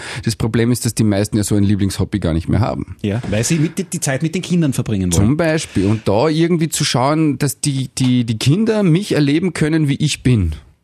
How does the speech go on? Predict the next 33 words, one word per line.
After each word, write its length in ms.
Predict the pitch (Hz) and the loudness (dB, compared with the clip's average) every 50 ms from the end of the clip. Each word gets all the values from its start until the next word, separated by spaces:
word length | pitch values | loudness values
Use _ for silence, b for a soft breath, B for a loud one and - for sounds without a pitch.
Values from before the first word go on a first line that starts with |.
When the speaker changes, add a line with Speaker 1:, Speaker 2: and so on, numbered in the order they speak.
| _ _ - - - - | _ _ -20 -16 -8 -6
Speaker 2:
Wir 60 | 117 | -4
haben 80 | 127 127 | -2 -2
heute 180 | 127 120 127 | -2 -2 -2
sehr 220 | 113 - - 117 - | -4 -2 -2 -2 -2
viel 180 | - 117 110 | -2 -4 -2
gelernt 320 | 95 113 107 107 107 110 110 | -2 0 0 0 0 0 0
von 160 | - 131 117 | 0 0 0
Richard 380 | 107 135 139 - 165 147 - - | 0 0 -2 -2 -2 -4 -2 -2
Schneebauer, 640 | - - 170 185 226 214 - 208 202 190 196 202 | 0 2 2 2 2 0 0 2 2 2 2 2
unserem 260 | 175 190 165 180 170 160 | 0 0 0 0 0 0
Gast, 240 | 170 170 165 - | 0 0 0 0
der 60 | 175 160 | -2 -2
Soziologe, 600 | - - 170 - - 185 185 190 190 190 202 175 | -2 -2 -2 -2 0 0 2 2 2 0 0 2
Männerberater 760 | 175 165 180 202 196 175 - 170 139 147 151 151 - 156 139 | 2 2 2 2 0 0 0 -2 -2 -2 -2 -2 -2 -4 -4
in 100 | 135 156 | -4 -4
Oberösterreich 640 | - 147 143 143 135 131 - - 110 120 117 - - | -2 -2 -2 -2 -4 -4 -6 -6 -6 -6 -6 -6 -6
und 100 | 127 113 | -6 -4
Autor 280 | - 110 107 - 98 | -4 -4 -4 -4 -4
des 160 | 101 98 - | -4 -4 -6
Buches 280 | - 113 - - 101 - | -4 -6 -4 -4 -2 -2
Männerabend. 760 | 127 143 196 220 190 82 80 80 - - - - - - - - - _ _ _ _ _ _ _ _ - | 0 0 0 0 -2 -2 -6 -8 -10 -12 -14 -14 -14 -16 -16 -18 -20 _ _ _ _ _ _ _ _ -2
Richard, 220 | 147 151 151 120 | 0 0 0 0
bist 160 | - 156 - | 0 -2 -2
du 60 | 165 | -2
bereit 260 | 143 151 131 135 135 - | -2 -2 -2 -2 -2 -2
für 80 | - | -2
die 60 | 131 | 0
letzten 340 | 120 113 113 110 - - 117 | 0 0 0 -2 -2 -4 -4
Fragen? 340 | - - - 120 - - - B B B B B B B B B B | -6 -6 -10 -12 -12 -14 -14 B B B B B B B B B B
Speaker 1:
Alles 260 | - 90 87 90 95 - | -2 0 0 0 -2 -2
klar. 280 | - - 120 98 92 - | -4 -4 -4 -4 -4 -4
Speaker 2:
Ich 240 | - 170 - - - | -4 -2 -2 -2 -2
bin 280 | - 214 156 113 80 | -2 0 0 0 -2